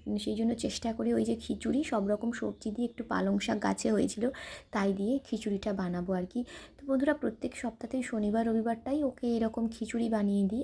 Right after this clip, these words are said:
আর তাছাড়া প্রত্যেক দিন তো হয় না, তো বাড়িতে থাকলে আর কি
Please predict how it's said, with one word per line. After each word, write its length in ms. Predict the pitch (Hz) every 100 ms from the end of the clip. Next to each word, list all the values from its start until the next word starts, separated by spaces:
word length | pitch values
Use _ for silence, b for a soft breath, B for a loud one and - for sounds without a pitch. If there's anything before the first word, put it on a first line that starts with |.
| -
আর 120 | 190
তাছাড়া 360 | - 185 220 233
প্রত্যেক 460 | 233 208 - - 208
দিন 200 | 233 226
তো 80 |
হয় 240 | 240 202 202
না, 180 | 285 262 B B B B
তো 80 | 254
বাড়িতে 320 | 240 - 233
থাকলে 340 | 233 226 226
আর 120 | 220
কি 200 | 214 247